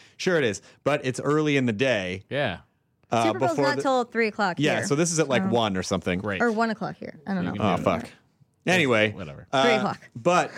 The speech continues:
Speaker 1: but TiVo it or, or
Speaker 2: Yeah.
Speaker 1: D V R because
Speaker 2: Did you, wait,
Speaker 1: it
Speaker 2: TiVo it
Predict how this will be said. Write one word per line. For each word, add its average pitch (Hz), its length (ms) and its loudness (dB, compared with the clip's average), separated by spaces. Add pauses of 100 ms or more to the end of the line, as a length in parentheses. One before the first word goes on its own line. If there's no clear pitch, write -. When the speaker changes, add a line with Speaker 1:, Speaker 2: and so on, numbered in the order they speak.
(120)
Speaker 1:
but 160 240 2
TiVo 220 340 0
it 104 100 -12 (240)
or, 180 260 0
or 185 140 2
Speaker 2:
Yeah. 214 120 2
Speaker 1:
D 240 80 2
V 226 40 2
R 170 220 2
because 147 680 0 (240)
Speaker 2:
Did 131 80 -4
you, 147 40 -2
wait, 156 140 2
Speaker 1:
it - 160 -6 (300)
Speaker 2:
TiVo 214 500 0
it 269 100 -8